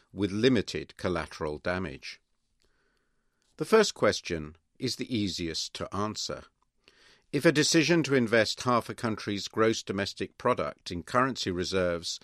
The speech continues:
is not exchange rate manipulation, what is? Moreover, by sterilizing the monetary effects, the Chinese government has also thwarted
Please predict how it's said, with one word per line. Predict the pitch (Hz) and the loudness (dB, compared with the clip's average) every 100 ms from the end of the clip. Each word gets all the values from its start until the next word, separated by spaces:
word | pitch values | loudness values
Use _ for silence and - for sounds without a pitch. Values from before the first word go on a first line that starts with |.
| - - _ _ | -20 -20 _ _
is | 120 104 113 | 0 2 2
not | 131 135 | 0 0
exchange | - - - 80 78 87 | -8 -6 -2 -4 -4 -4
rate | 87 87 | -4 -4
manipulation, | 87 82 - 87 80 82 - 82 85 _ _ _ _ _ | -6 -6 -6 -6 -4 -6 -8 -10 -12 _ _ _ _ _
what | - 90 85 | -6 -6 -4
is? | 113 113 73 - - _ _ _ _ _ _ | -2 -4 -4 -8 -10 _ _ _ _ _ _
Moreover, | 131 151 151 139 | 8 10 10 8
by | 123 123 | 4 2
sterilizing | - - 139 139 123 113 107 110 | 2 2 4 4 4 4 2 -4
the | 98 | -2
monetary | 101 98 - 98 | 0 -2 -4 -4
effects, | 90 - 135 151 - - - _ _ _ - | -4 0 -2 -2 -8 -10 -10 _ _ _ -8
the | |
Chinese | - 143 139 131 - | -2 2 2 2 2
government | 110 98 92 92 | 0 2 -4 -4
has | 110 110 | -4 0
also | 151 165 - 107 | 0 2 2 2
thwarted | - - 90 85 - 78 | -2 -6 -4 -4 -6 -8